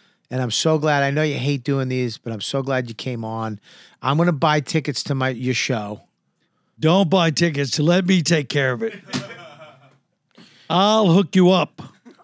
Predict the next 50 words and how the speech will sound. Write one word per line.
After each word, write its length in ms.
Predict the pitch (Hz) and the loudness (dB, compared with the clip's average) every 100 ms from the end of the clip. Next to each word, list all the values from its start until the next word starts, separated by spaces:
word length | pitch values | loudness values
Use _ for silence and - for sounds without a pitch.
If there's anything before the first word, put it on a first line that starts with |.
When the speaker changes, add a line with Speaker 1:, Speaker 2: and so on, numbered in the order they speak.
| _ _ 143 | _ _ -8
Speaker 1:
Uh, 40 | |
when, 220 | 151 165 | -4 -2
when 160 | 156 170 | 0 -2
is 120 | 151 | -2
the 60 | 147 | -4
show 200 | - 120 | -4 -4
running 260 | 117 107 | -6 -10
to? 160 | 95 95 _ _ _ _ _ _ _ 180 | -14 -18 _ _ _ _ _ _ _ -2
Speaker 2:
It 60 | |
runs 380 | 170 226 196 160 | 2 2 2 -4
all 260 | - 208 202 | 0 2 4
of 60 | |
April. 340 | 185 175 131 - _ _ _ _ _ _ _ _ _ _ _ _ | 2 0 -6 -18 _ _ _ _ _ _ _ _ _ _ _ _
Speaker 1:
So 180 | - 135 | -4 -2
we're 240 | 127 147 147 | 2 2 2
in 180 | 131 | 0
what? 220 | 120 151 - _ _ _ _ _ _ _ _ - | 0 0 -2 _ _ _ _ _ _ _ _ -12
Speaker 2:
It's 140 | - | -4
gonna, 400 | 208 196 196 - - | 0 2 2 -2 -6
it's, 200 | 160 - | -6 0
Speaker 1:
When 140 | 156 | 2
Speaker 2:
we're 60 | 190 | 4
Speaker 1:
does 60 | 202 | 4
it 20 | |
Speaker 2:
in 60 | |
Speaker 1:
start? 240 | 190 170 139 | 2 2 2
Speaker 2:
late 160 | 196 | 2
February. 400 | - 170 143 123 | 0 -2 -2 -8
It 60 | 123 | -10
starts 360 | - 202 185 147 | 0 0 2 0
March 300 | 175 165 - | -2 -2 -4
thirtieth. 480 | 160 123 110 _ - | -6 -6 -12 _ -20
Speaker 1:
So 160 | - 160 | -2 2
March 320 | 160 165 - | 4 2 0
thirtieth. 460 | - 131 110 101 - - | 0 2 2 -4 -10 -10
So 220 | - 139 | -4 -2
can 180 | - 147 | -2 0
you, 160 | 170 - | 0 0
all 80 | 143 | -2
right, 100 | 127 | 0
will 120 | 135 | 0
you 80 | 156 | 0
get 160 | 151 165 | 0 -2
me 100 | 170 | -2
tickets? 480 | - 165 185 - 135 | -2 -4 -4 -8 -6
Speaker 2:
Yes. 300 | 131 127 - | -4 -4 -2
Speaker 1:
For, 80 | |
like, 160 | 143 135 | -2 0
a 60 | 135 | 0
Monday? 560 | 135 160 180 180 147 | 2 4 4 2 -2